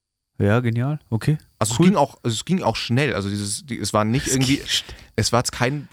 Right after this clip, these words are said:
Speaker 2: kein langer Ausziehprozess, sondern es war wirklich so, „Also jetzt ziehen wir uns aus.“ Und niemand hat in Frage gestellt, ob wir uns jetzt ausziehen sollten oder nicht, sondern wir haben uns ausgezogen.
Speaker 1: Okay.
Speaker 2: Also
Speaker 1: Frage, die ich dir noch stellen wollte zum Ende hin.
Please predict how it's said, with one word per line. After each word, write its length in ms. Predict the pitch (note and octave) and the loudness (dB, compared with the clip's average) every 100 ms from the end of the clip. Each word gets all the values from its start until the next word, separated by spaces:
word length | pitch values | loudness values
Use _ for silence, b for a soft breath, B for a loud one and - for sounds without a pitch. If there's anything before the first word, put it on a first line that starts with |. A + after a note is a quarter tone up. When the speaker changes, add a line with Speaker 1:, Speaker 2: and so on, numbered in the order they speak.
| - | -8
Speaker 2:
kein 320 | A#2 B2+ B2+ | -4 -2 -2
langer 420 | A2+ A#2 B2 - | -2 0 0 -2
Ausziehprozess, 960 | G2 D#3 - - E3+ - C#3+ - D3+ - | 0 0 0 -6 -6 -2 -2 0 -2 -2
sondern 240 | B2 A#2+ | -6 -6
es 100 | A2+ | -2
war 120 | A#2 | -2
wirklich 260 | C3+ - C3+ | -2 -6 -2
so, 200 | C#3+ C3+ B B | -2 -2 B B
„Also 200 | F3+ F#3 | 0 0
jetzt 180 | - - | -6 -6
ziehen 100 | E3+ | -2
wir 80 | |
uns 100 | D3 | -2
aus.“ 280 | - D3+ D3 | 0 -2 -2
Und 180 | - B2 - | -10 -18 -2
niemand 460 | C3+ D3+ A3 F#3+ C#3 | 4 6 8 6 0
hat 100 | B2 | -6
in 120 | A#2+ | -8
Frage 340 | - B2+ D#3 | -2 -2 -2
gestellt, 360 | A#2+ - A2+ - | -6 -2 -2 0
ob 180 | A#2+ - | -6 -2
wir 60 | |
uns 80 | G2+ | -2
jetzt 160 | F#2+ - | -2 0
ausziehen 320 | A#2 - A2+ | -2 -2 -6
sollten 240 | G2+ G2+ | -4 -4
oder 80 | - | 0
nicht, 100 | G2 | -2
sondern 160 | - F2+ | 0 -2
wir 140 | F#2 | -4
haben 200 | - G#2 | -4 -4
uns 120 | - | -4
ausgezogen. 520 | - F3 - - - - - | -2 -4 -4 -14 -16 -8 -2
Speaker 1:
Okay. 260 | G#2+ A2+ - _ b b | 0 0 -4 _ b b
Speaker 2:
Also 160 | G2+ F2+ - - - - _ - B B _ _ - | -8 -6 -8 -12 -18 -20 _ -16 B B _ _ -10
Speaker 1:
Frage, 640 | - D3+ E3 G3 G3 F3+ | 0 4 6 4 0 -2
die 160 | F#3+ | -4
ich 100 | G#3 | -6
dir 120 | F3+ G3 | 0 2
noch 140 | F3 | 2
stellen 260 | - F3+ F#3+ | 4 2 4
wollte 280 | F#3 E3+ | 0 -2
zum 140 | - D#3+ | -6 -4
Ende 260 | D3+ G#3+ | 0 2
hin. 280 | D#3+ B2 D#3 | 2 0 -8